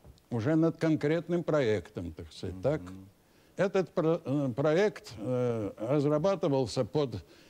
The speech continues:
Speaker 1: руководством, э, Бурдина Дмитрия Ивановича, э, в его мастерской Моспроекта.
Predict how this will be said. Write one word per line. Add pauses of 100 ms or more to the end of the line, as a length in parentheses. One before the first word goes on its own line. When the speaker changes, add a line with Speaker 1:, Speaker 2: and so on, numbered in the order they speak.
(180)
Speaker 1:
руководством, (120)
э, (140)
Бурдина
Дмитрия (340)
Ивановича, (800)
э,
в
его
мастерской (340)
Моспроекта.